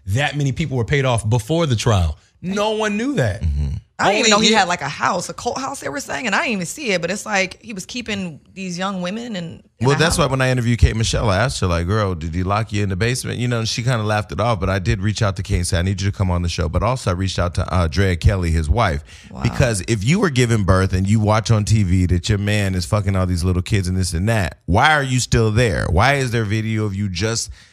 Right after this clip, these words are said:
Speaker 2: earlier this year, last year, bumping his music and this and that, because there is a certain level of complicit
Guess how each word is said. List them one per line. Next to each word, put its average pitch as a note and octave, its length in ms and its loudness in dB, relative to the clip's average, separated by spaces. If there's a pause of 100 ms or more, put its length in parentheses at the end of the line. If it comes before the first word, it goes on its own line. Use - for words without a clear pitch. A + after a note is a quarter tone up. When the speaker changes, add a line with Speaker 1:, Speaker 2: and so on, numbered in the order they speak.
(240)
Speaker 2:
earlier B2 440 2
this G#2+ 380 2
year, A2+ 160 2
last B2+ 360 0
year, G#2+ 440 0 (560)
bumping C3 380 2
his C3+ 180 -2
music B2+ 380 -2
and A#2+ 100 -2
this A#2+ 160 -2
and C3 140 -2
that, C#3 180 0
because A#2 400 -4
there C3 160 0
is C#3 260 -4
a C#3 100 0
certain - 680 0
level A2 320 2
of F#2 140 -2
complicit G2+ 720 2